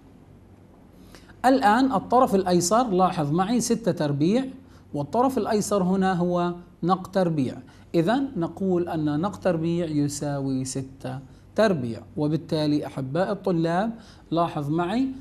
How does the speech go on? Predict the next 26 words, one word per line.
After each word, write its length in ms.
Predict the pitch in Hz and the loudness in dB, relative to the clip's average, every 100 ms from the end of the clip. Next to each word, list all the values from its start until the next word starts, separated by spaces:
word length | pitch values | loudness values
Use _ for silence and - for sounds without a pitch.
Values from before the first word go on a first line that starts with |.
| - - | -12 -2
نق 200 | 190 233 | -2 0
تربيع 480 | - 208 185 208 208 | 0 0 0 0 2
يساوي 580 | 175 170 170 156 147 143 | 2 2 0 0 0 0
ستة 280 | 208 202 | -2 -4
تربيع. 480 | 190 175 156 175 220 - | -2 -2 0 0 -2 -2
ماذا 360 | 175 160 139 135 | 0 0 0 -2
يعني 300 | 131 135 135 | -2 -2 -2
لك 200 | 135 135 | -4 -4
ذلك؟ 440 | 135 156 226 - - - - | -2 0 -2 -4 -16 -20 -6
أن 260 | 156 143 131 | -2 0 -2
طول 340 | 139 214 233 | -4 -2 0
نصف 240 | 214 - 165 | 0 -4 -6
القطر 520 | - 156 160 160 165 - - - | -4 -6 -2 -4 -6 -14 -16 -8
أي 240 | 147 151 | -6 -4
أن 260 | 143 131 143 | -4 -2 0
نق 280 | 196 - 151 | -2 -2 -2
يساوي 720 | 143 - 135 131 131 131 135 - - - | -2 0 -2 -2 -2 -2 -4 -10 -20 -12
ست 280 | - 143 131 - - - - - | -6 -4 -6 -10 -20 -20 -20 -4
وحدات. 460 | 185 185 147 113 - - - - - - - - - - - - - - - - - - - - - - - - - - - - - - - - - - - | -4 -2 -8 -8 -14 -20 -20 -20 -20 -20 -20 -20 -20 -20 -20 -20 -20 -20 -20 -20 -20 -20 -20 -20 -20 -20 -20 -20 -20 -20 -20 -20 -20 -20 -20 -20 -20 -18 0
إذن 400 | 202 185 190 185 185 - | 2 4 4 2 -2 -2
نق 480 | 170 185 185 - - | 0 0 0 -6 -2
هنا 380 | 170 175 175 170 | 0 0 -2 -4
أحباء 440 | 156 147 147 151 | -6 -4 -2 -4
الطلاب 520 | 147 156 143 143 143 | -4 -2 0 0 0
يساوي 520 | 143 143 139 135 135 135 | -2 -2 -4 -2 -2 -2
ست 240 | 139 | -2